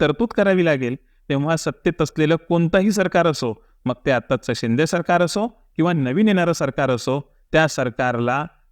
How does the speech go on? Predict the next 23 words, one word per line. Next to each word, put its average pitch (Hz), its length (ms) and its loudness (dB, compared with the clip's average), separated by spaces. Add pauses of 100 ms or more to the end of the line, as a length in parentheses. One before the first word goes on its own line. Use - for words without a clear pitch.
(120)
ही 165 200 2
योजना 117 480 0
मध्य 123 380 -2
प्रदेशच्या 127 560 0
लाडली 123 420 2
बहीण 127 300 0
योजनेसारखीच 120 840 0
गुंडाळावी 120 520 0
लागणार 123 320 0
आहे, 117 240 0 (340)
तेही 131 300 2
टप्प्याटप्प्यानं. 127 800 -2 (240)
जाता 113 200 0
जाता 160 280 2
फक्त - 180 -4
एवढंच 160 300 0
सांगायचंय 151 480 -2 (520)
की 147 120 0
लाडकी 131 300 0
बहीण 170 200 0
योजनेचं 165 440 0
जे 151 140 0
व्हायचं 151 320 -2